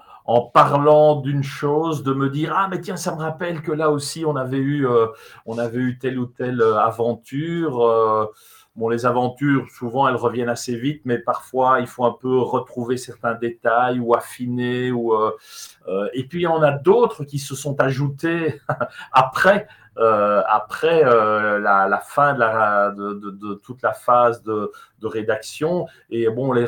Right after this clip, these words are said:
on les a plus rajoutés, mais dans les derniers Grands Prix, j'en ai encore eu. Et, euh, c'est une histoire sans fin, parce que des anecdotes, il y en a toujours forcément, euh, puisque chaque fois, c'est une aventure nouvelle. Euh,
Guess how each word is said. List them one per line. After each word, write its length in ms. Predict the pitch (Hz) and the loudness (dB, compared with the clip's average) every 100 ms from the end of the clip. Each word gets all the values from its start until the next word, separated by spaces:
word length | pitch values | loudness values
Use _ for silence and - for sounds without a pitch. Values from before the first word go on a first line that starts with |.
| 117 | -2
on 100 | 123 | -4
les 180 | 120 117 | -2 -4
a 20 | |
plus 160 | - 123 | -4 0
rajoutés, 500 | 117 120 123 175 175 | 0 -2 -6 -4 -4
mais 120 | 131 | -2
dans 120 | 123 | -2
les 120 | 117 | -2
derniers 320 | 117 117 123 | -2 -4 -4
Grands 180 | 107 113 | -4 -6
Prix, 220 | 113 160 | -6 -10
j'en 180 | 139 131 | -4 -2
ai 60 | 123 | 0
encore 420 | 117 123 113 156 | -2 0 0 0
eu. 100 | 175 - - _ | -4 -10 -20 _
Et, 220 | 110 110 | -6 -2
euh, 100 | 110 | -2
c'est 160 | 107 120 | -2 -4
une 80 | 127 | -4
histoire 320 | 123 135 131 | -4 -6 -4
sans 220 | 143 127 | -6 -4
fin, 160 | 165 170 | -2 -2
parce 180 | 135 | -2
que 80 | - | -8
des 220 | 117 117 | -6 -4
anecdotes, 400 | 117 120 127 143 | -2 -2 -4 -6
il 20 | 127 | -4
y 40 | |
en 60 | 117 | -4
a 60 | |
toujours 420 | 110 123 123 131 | -4 -6 -2 -2
forcément, 640 | 127 113 117 117 147 156 120 | -2 -8 -8 -6 -2 0 0
euh, 40 | |
puisque 260 | 107 107 107 | -2 -18 -8
chaque 220 | - - | -8 -6
fois, 100 | 123 | -8
c'est 160 | - 117 | -8 -6
une 80 | |
aventure 480 | 110 110 107 113 117 | -4 -4 -8 -8 -10
nouvelle. 540 | 110 104 104 135 151 123 | -8 -8 -2 0 2 2
Euh, 180 | 110 | 2